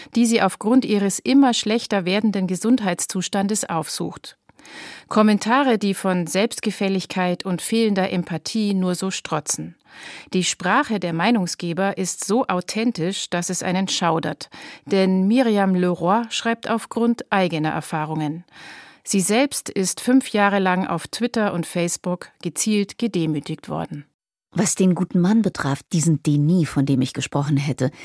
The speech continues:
Speaker 2: das erscheine der Polizistin etwas zu dürftig für eine Strafanzeige. Er hätte mir, leider, wenn sie es so ausdrücken dürfe,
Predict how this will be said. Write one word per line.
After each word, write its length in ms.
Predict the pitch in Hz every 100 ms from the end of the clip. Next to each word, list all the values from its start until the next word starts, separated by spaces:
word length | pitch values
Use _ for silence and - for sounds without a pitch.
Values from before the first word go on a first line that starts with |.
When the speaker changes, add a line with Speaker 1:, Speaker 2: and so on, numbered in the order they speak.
| - - - - -
Speaker 2:
das 160 | 190
erscheine 400 | 143 165 160 156
der 140 | 151 139
Polizistin 640 | - 131 - 123 - 135
etwas 340 | - - 139 -
zu 180 | -
dürftig 460 | 156 156 147 135 -
für 100 | 123
eine 200 | - 113
Strafanzeige. 840 | - - 113 - - - - - 143 - _ _ _ -
Er 80 | 202
hätte 320 | 196 247 262
mir, 320 | 240 240 240 - _ _
leider, 640 | 185 175 240 196 160 202
wenn 120 | 165 160
sie 120 | 170
es 140 | 170
so 100 | 165
ausdrücken 500 | - 170 - 180 190
dürfe, 380 | 180 180 - 220